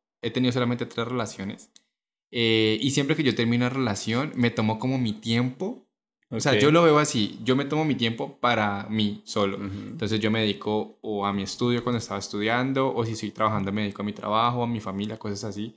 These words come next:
Speaker 1: Eh, que sí, que puede que hable con otras personas, pero nunca doy como mucho el interés a, a algo,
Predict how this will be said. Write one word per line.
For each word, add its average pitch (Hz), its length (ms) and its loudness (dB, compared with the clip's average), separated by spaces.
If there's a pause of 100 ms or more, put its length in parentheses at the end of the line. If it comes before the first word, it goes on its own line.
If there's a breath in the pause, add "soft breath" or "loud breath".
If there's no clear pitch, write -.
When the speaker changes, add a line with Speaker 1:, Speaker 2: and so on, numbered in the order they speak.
(500 soft breath)
Speaker 1:
Eh, 104 840 0
que 113 120 2
sí, 135 200 0
que 131 100 0
puede 107 260 0
que 113 80 -4
hable 101 220 0
con 113 100 -4
otras 101 220 -4
personas, 143 400 -4
pero 131 260 2
nunca 113 800 0
doy 120 380 0
como 127 240 -2
mucho 113 320 0
el 127 80 2
interés 110 400 -2
a, 107 180 -4
a 104 240 0
algo, 117 420 -4